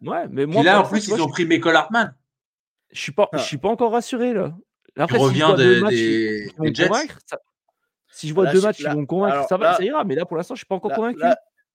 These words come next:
Speaker 3: je sais pas ce qu'il te faut, je sais pas ce qu'il te faut pour être convaincu, hein.
Speaker 1: Bah, je s-, il me faut plus.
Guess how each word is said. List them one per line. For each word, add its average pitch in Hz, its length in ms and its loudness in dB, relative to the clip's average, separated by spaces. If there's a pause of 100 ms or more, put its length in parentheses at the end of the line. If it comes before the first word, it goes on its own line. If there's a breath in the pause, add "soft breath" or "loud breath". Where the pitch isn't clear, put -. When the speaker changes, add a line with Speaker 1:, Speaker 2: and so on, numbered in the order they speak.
(260)
Speaker 3:
je 131 140 -12
sais 156 140 -8
pas 170 160 -2
ce - 80 -10
qu'il 185 140 -12
te 147 60 -18
faut, 220 360 -4
je 143 140 -12
sais 151 120 -12
pas 165 120 -4
ce - 100 -12
qu'il 160 120 -16
te - 40 -20
faut 220 140 -6
pour 170 160 -6
être 156 100 -4
convaincu, 160 560 -4
hein. 123 140 -14 (1500)
Speaker 1:
Bah, 110 800 -8
je 117 180 -16
s-, - 400 -20 (240)
il 143 140 -10
me 143 120 -6
faut 156 140 0
plus. - 560 -12